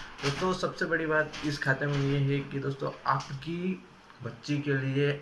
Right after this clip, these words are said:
भविष्य की आपकी जो मतलब आप उसकी इच्छा पूर्ति, मतलब जो भविष्य में जो पूर्तियाँ उसकी जो जैसे कि शादी है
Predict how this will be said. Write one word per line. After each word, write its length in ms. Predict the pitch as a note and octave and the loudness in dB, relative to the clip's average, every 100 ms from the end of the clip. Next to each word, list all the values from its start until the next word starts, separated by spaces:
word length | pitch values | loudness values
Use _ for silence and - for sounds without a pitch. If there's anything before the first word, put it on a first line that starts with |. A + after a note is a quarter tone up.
| - - | -6 -6
भविष्य 460 | A#2 A#2+ A#2+ - C#3+ | 0 0 0 0 -2
की 420 | - C#3+ D3 D3 - - - - - - | 0 -2 -2 -4 -12 -18 -20 -20 -20 -8
आपकी 420 | C3 B2+ - D3 C#3+ | -4 -4 -6 -2 0
जो 220 | C3+ C#3 C#3+ C#3+ C#3 - - - - - - - - - - | 4 6 6 4 0 -4 -16 -20 -20 -20 -20 -20 -20 -20 -12
मतलब 400 | B2 A#2+ C3 A#2+ - | -8 -2 -2 -2 -2
आप 160 | B2+ C#3 | -2 0
उसकी 360 | C3+ - D3 D3 - C#3 | -2 -4 -2 -2 -2 -6
इच्छा 300 | - - D3 | -6 2 2
पूर्ति, 280 | C3+ A#2+ B2+ | 2 0 -2
मतलब 320 | B2 C3 B2 | -4 -6 -2
जो 140 | C#3 C3+ | 0 0
भविष्य 440 | A2 A#2 A#2 C3+ | 2 0 0 0
में 160 | C3+ C#3 | 0 2
जो 120 | C#3 | 2
पूर्तियाँ 520 | C#3 B2 A#2+ C#3 C3+ B2+ | 0 -4 -6 0 4 4
उसकी 380 | B2 - C3+ C3 | 0 -6 -4 -2
जो 200 | A#2+ B2+ | -2 -6
जैसे 280 | B2+ C3 C3 | -6 -6 -6
कि 100 | C3 | -4
शादी 480 | C3 A2+ A2+ A#2+ A#2+ | 2 2 2 -2 -2
है 200 | A2+ | -4